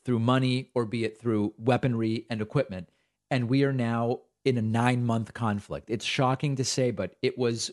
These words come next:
I believe it was February when we first started reporting on this. We're now almost in December. I have no idea what the conclusion of this is going to be, but what we do know is the longer it goes on,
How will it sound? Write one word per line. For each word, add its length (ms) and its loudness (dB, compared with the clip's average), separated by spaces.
I 60 -4
believe 260 4
it 60 0
was 160 0
February 580 0
when 160 0
we 120 0
first 240 0
started 260 0
reporting 400 -2
on 80 -2
this. 160 -2
We're 140 4
now 220 4
almost 500 0
in 160 -6
December. 420 -4
I 80 -2
have 120 -2
no 260 4
idea 380 4
what 160 0
the 80 -4
conclusion 480 -2
of 100 -4
this 160 -6
is 100 -10
going 200 0
to 80 0
be, 160 -2
but 180 -4
what 140 -2
we 80 -2
do 160 0
know 160 0
is 100 -2
the 80 -4
longer 360 2
it 60 -4
goes 200 0
on, 440 0